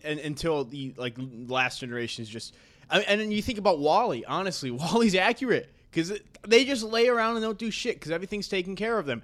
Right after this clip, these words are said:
And that's where, like, we're starting to head with all this tech. We want so much shit to be taken care of. Like, doing shit is fun. The point of being alive is to do shit. It's not to lay.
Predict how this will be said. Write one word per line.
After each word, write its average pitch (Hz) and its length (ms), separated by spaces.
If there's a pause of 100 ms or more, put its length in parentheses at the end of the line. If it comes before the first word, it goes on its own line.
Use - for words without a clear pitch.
(200)
And 151 160
that's 180 200
where, 226 100
like, 226 220
we're 202 100
starting 214 360
to 202 80
head 196 200
with 190 140
all 180 120
this 175 160
tech. - 340 (260)
We 151 80
want 190 180
so 202 180
much 208 160
shit - 200
to 175 60
be 185 100
taken 175 380
care 151 280
of. 117 180
Like, 117 220 (480)
doing 233 340
shit 202 320
is 175 140
fun. 139 460
The 151 100
point 208 340
of 190 140
being 196 220
alive 165 440
is 147 180
to 156 140
do 156 280
shit. 113 400
It's - 240
not 165 220
to 185 140
lay. 139 460